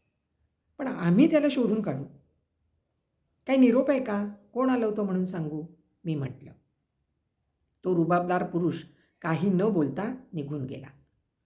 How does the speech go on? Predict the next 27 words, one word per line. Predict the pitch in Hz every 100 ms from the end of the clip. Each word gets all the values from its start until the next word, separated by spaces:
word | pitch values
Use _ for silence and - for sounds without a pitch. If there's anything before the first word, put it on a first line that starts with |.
| _ _ _ _ _
ते | 294
दोघे | 269 240 196 285
गेल्यावर | 262 220 233
मी | 247
दार | 226 151
बंद | 156 139 131
केलं | 160 139 - _ _ _ _ _ -
आणि | 156
वैभवला | 147 135 135 160 156
म्हटलं, | 160 147 185 - - _ _ -
"बाहेर | 165 175
ये." | 165 135 - _ _ _ _ _ -
ते |
दोघंही | 185 165 139 190
गेलेत | 170 151 151 139
आता. | 131 139 - _ _ _ _ _ _ - - _ _ _ -
ते | 240
काय | - 190
म्हणत | 220 220 214
होते? | 208 202 208 - _ _ _ _ _ _ _ _ _ -
"आम्ही | 170 185 226
त्याला | 214 202
शोधून | 269 220 180 208 226
काढू." | 226 151 156 - _ _ _ _ _ _ -
बापरे! | 151 143 139 156 143 170 165 - _ _ _ _ _ _ _
"का | - 254
रे? | 262